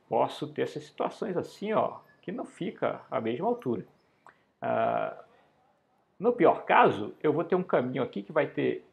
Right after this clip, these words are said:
alternância de vermelho e preto, vermelho e preto, vermelho e preto, né?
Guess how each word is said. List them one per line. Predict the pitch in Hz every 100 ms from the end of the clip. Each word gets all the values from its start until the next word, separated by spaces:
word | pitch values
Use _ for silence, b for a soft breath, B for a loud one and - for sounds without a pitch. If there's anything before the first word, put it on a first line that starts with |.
| _ _ _ -
alternância | 135 120 - 151 120 131 -
de | 110
vermelho | 110 127 98 127 143
e |
preto, | - 135 135
vermelho | 120 104 127
e |
preto, | - 113 113
vermelho | 113 107 110
e |
preto, | 127 113 202 - _ _ _ _ _ _
né? | 110 151